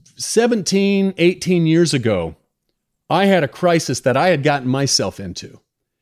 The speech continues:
And I knew it was just bad stewardship.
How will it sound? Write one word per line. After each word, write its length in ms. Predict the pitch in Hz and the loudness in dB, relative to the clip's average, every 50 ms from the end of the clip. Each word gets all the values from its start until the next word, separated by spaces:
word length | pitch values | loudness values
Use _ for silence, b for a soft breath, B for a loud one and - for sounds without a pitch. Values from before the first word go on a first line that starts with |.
| _ _ _ _ _ _ _ _ - | _ _ _ _ _ _ _ _ -6
And 160 | 127 139 143 151 | -2 0 0 2
I 160 | 180 196 190 | 2 4 4
knew 280 | 180 175 190 196 170 | 4 4 4 4 4
it 120 | 156 - 117 | 2 0 -4
was 120 | 120 - | -8 -6
just 280 | - 135 120 101 101 92 | -4 -6 -6 -6 -4 -2
bad 320 | 139 143 156 160 160 135 | 0 0 0 0 -2 -2
stewardship. 800 | - - - - 143 135 131 113 101 - - 107 95 95 _ | -4 -6 -4 -2 0 0 0 0 -2 -4 -10 -12 -12 -14 _